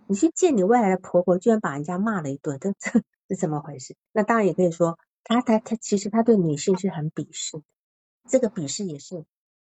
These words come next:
他对他妈妈的这个，呃，移情过-，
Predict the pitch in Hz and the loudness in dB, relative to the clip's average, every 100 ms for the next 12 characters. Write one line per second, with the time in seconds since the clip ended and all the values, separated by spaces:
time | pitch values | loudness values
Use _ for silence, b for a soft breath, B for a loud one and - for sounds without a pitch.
0 | _ _ _ 190 185 180 170 170 170 170 | _ _ _ -4 -2 -4 -6 -8 -8 -6
1 | 165 160 147 156 143 - - - - 147 | -6 -6 -8 -8 -8 -10 -14 -16 -14 -18
2 | - - 170 160 175 170 180 | -20 -10 -10 -8 -10 -10 -14